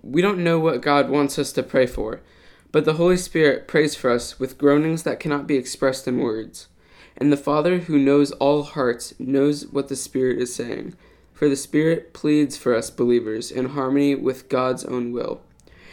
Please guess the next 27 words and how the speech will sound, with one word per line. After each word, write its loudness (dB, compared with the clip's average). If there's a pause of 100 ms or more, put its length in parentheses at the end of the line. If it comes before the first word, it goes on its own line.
(120)
And 4
we 2
know 0
that -4
God 0
causes -4
everything 0
to -6
work -2
together -2 (220)
for -4
the 0
good 0
of -4
those 2 (300)
who -4
love 2
God -10
and -2
are -4
called -2
according -4
to -6 (220)
his -6
purpose -6
for -8
them." -12